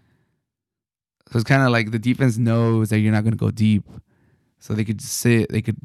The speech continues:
push their coverage forward. Like, then the spaces are already tight, they get tighter. It, it's just a whole thing when your quarterback can't stretch your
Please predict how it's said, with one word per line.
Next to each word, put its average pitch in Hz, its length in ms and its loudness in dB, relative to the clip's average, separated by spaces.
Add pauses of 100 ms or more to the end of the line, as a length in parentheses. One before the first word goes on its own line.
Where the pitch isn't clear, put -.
(120)
push 117 240 2
their 104 100 2
coverage 110 300 2
forward. 110 400 2
Like, 107 180 -6 (480)
then 113 420 0
the 104 340 2 (400)
spaces 120 440 -2
are 107 80 -2
already 113 260 2
tight, 113 220 2
they 107 120 0
get 104 200 0
tighter. 113 480 0 (800)
It, 107 260 -2
it's 113 160 2
just 123 220 2
a 113 80 0
whole 120 460 2
thing 117 340 -2
when 110 100 0
your 110 80 0
quarterback 110 400 0
can't 107 200 -2
stretch - 340 -4
your 110 240 0